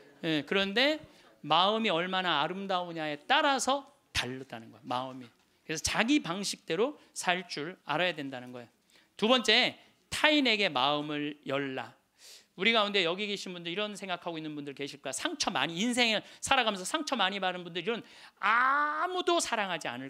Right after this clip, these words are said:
거야. 아무도 사랑하지, 나는 주지도 않고 받지도 않을 거야." 이런 분들 있어요. 내가 인생 살아보니까 인간들 이게 쓸데가 못 돼. 인간들 믿을 게 못 돼.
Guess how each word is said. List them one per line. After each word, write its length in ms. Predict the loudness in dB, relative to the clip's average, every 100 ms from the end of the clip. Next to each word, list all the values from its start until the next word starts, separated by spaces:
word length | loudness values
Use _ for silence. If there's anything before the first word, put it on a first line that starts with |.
| -12
거야. 260 | -12 -12 -16 _ _ _ _ _ _ -6 -6 -12 -14 -12 -10
아무도 200 | -8 -8
사랑하지, 380 | -8 -8 -10 -14 -20 0
나는 440 | 4 4 2 -2
주지도 420 | -4 -4 -2 0 0
않고 400 | 0 -6 -8 -6
받지도 480 | -12 -10 -12 -12 -12
않을 300 | -10 -10 -4
거야." 280 | -2 -2 -8 -18 -20 -20 -20 -20 0
이런 200 | 4 4
분들 220 | 2 -2
있어요. 560 | -2 -2 0 0 0 -4 -12 _ -18
내가 600 | 4 6 8 8 6 4 -2 -4
인생 480 | 2 4 6 4 4
살아보니까 880 | 4 4 4 2 2 4 6 4 0 -16 _
인간들 920 | -2 2 4 4 4 4 4 4 2 -6 -14
이게 300 | -10 -8 -6
쓸데가 560 | -4 -6 -4 -4 -6
못 240 | -10 -12 -12
돼. 180 | -10
인간들 520 | -6 -4 -2 -2 -2 -4
믿을 360 | -2 -2 -2
게 100 | -2
못 240 | -4 -6 -6
돼. 240 | -6